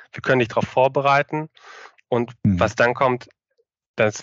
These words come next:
Speaker 1: können wir dann halt auch übersetzen in die Kundenarbeit, gehen, dann gehen wir ins Monitoring rein, wenn die Kampagne läuft.
Speaker 2: Mhm.
Speaker 1: Monitoring ist halt die Beobachtung der, der Kommunikation, was so um die Kampagne herum passiert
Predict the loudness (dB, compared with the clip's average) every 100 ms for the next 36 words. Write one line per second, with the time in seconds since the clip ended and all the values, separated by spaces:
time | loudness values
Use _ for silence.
0 | -8 -2 0 2 2 2 0 -4 -2 0
1 | -2 -4 -6 -4 -4 -2 -2 0 0 0
2 | -2 -4 0 0 0 -4 -4 0 0 0
3 | 0 0 0 0 0 -6 -4 -6 -4 -4
4 | -2 2 2 2 -4 _ -20 -20 -20 -4
5 | 2 2 4 2 0 -2 -4 -6 -4 -2
6 | 0 -2 -4 -6 -4 0 2 2 -2 -2
7 | -2 -2 -4 -4 -4 -2 -2 -2 -4 -2
8 | -2 -2 -2 -2 -2 0 0 0 -2 -4
9 | -4 -4 -6